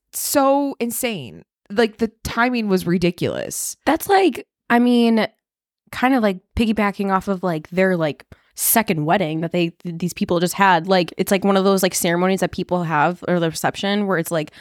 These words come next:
Speaker 2: three-hour increments in between everything.
Speaker 1: Yeah.
Speaker 2: You're like, "What the fuck do I do? Should
Speaker 1: No,
Speaker 2: I go to
Speaker 1: seriously,
Speaker 2: McDonald's?"
Speaker 1: that's, like, what
Speaker 2: Mm-hmm.
Speaker 1: we said, 'cause I was like, "Well, I'm starving." Like, I feel like we could go eat, 'cause Nikki then was coming to the concert with us. She just wasn't at V I P.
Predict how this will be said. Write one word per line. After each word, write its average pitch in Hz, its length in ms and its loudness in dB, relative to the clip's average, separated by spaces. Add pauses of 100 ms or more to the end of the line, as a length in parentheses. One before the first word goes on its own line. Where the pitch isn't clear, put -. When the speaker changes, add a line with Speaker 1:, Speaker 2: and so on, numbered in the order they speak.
(180)
Speaker 2:
three-hour 180 520 4
increments 190 540 0
in 175 80 0
between 175 360 -4
everything. 170 380 -4
Speaker 1:
Yeah. 302 160 4
Speaker 2:
You're 196 80 4
like, 202 220 2
"What 180 180 0
the 277 60 -2
fuck 302 180 2
do 269 100 0
I 196 80 4
do? 165 360 0
Should - 100 -4
Speaker 1:
No, 339 60 4
Speaker 2:
I 330 100 4
go - 60 -
to - 60 -6
Speaker 1:
seriously, 320 200 2
Speaker 2:
McDonald's?" 226 460 4
Speaker 1:
that's, 269 320 0
like, 285 160 2
what 254 160 2
Speaker 2:
Mm-hmm. 233 80 -4
Speaker 1:
we 254 240 -2
said, 180 440 0
'cause 220 200 -4
I 214 80 2
was 214 200 0
like, 208 220 2
"Well, 185 140 -4
I'm 202 240 0
starving." 175 960 -2
Like, 175 340 2
I 180 140 2
feel 202 160 0
like 196 120 2
we 180 120 -2
could 180 160 -6
go 170 180 2
eat, 180 220 0
'cause 196 200 -2
Nikki 240 360 2
then 170 160 2
was 160 160 0
coming 165 260 -2
to 165 100 -6
the 170 80 -4
concert 160 360 -4
with 147 160 -4
us. 220 140 0
She - 120 -8
just 165 160 -6
wasn't 160 240 -2
at - 120 -6
V 160 180 -2
I 151 40 0
P. 175 440 -4